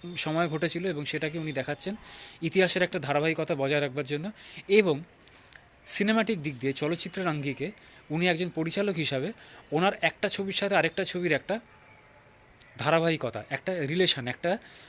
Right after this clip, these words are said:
সুতোয় বেঁধে দিলেন উনি, একটা সূত্রবদ্ধ করলেন এক হীরালালের সাথে বিবিডির। এটা কিন্তু পরিচালক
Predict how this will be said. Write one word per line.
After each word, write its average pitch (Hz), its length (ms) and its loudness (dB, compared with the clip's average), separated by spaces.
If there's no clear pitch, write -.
সুতোয় 233 420 2
বেঁধে 170 240 4
দিলেন 135 260 -2
উনি, 104 160 -10
একটা 117 180 -6
সূত্রবদ্ধ 170 680 -2
করলেন 135 360 -4
এক 151 140 0
হীরালালের 175 340 4
সাথে 196 300 -2
বিবিডির। 143 380 -2
এটা 175 200 2
কিন্তু 208 280 -4
পরিচালক 190 440 0